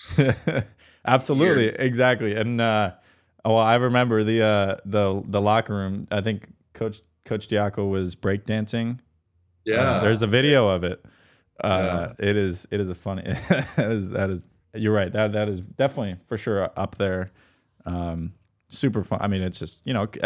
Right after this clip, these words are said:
Speaker 1: when everything comes together and you feel whole, you know, it's like, oh, you worked
Speaker 2: Yeah.
Speaker 1: so hard for something. And, um, as a team, you know, you know, you can, uh,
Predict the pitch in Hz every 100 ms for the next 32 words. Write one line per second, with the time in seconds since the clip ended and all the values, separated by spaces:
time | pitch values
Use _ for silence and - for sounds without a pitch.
0 | 143 170 156 151 147 147 131 - 98 98
1 | 90 98 98 98 - 117 95 92 - 101
2 | 92 92 95 92 95 92 90 87 - 90
3 | 87 - - _ _ _ 127 117 110 110
4 | 104 95 117 104 101 101 - 101 92 101
5 | 95 98 92 92 87 87 - _ _ _
6 | _ _ 95 87 85 85 - - _ 127
7 | 107 - 123 101 87 90 - _ 104 95
8 | 82 - 151 127 98 101 98 92 87